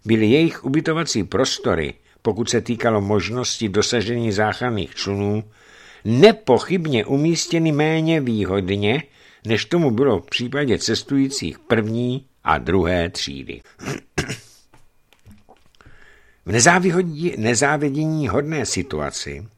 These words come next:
se ocitnul personál restaurantů první třídy ubytovaný na palubě E v prostorách vyhrazených třetí třídě. Nepatřil k cestujícím.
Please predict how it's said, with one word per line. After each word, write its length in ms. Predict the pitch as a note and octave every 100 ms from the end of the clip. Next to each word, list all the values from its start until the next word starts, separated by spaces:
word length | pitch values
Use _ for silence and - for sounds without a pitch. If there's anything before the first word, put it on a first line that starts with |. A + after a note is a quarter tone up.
| _
se 200 | - -
ocitnul 640 | - A2 D3 D3+ E3+ D#3 F#2
personál 640 | F2 F2+ - C#3 C#3+ B2
restaurantů 840 | F2+ - A2+ A#2 B2 A#2+ - C3
první 500 | A#2 - F#2+ G2+ A2+
třídy 380 | A2+ - F#2+ F#2+
ubytovaný 640 | F#2 G2 F#2 G#2+ G#2+ G#2+ G2+
na 120 | F2
palubě 460 | E2+ F2 E2+ F2+ D2+
E 380 | D2 D2 E2 - _ - -
v 120 | _
prostorách 680 | - G#2+ - B2 C3 C3 -
vyhrazených 600 | F2 F2+ G#2+ A2+ A2+ G#2
třetí 320 | - D#2+ F#2+
třídě. 480 | F2 - D2+ - - _ _ - - - _ - - - -
Nepatřil 640 | G2+ C3 F3 F3+ - E3+
k 40 | D#3+
cestujícím. 800 | D#3+ - D3 A#2+ E2+ - -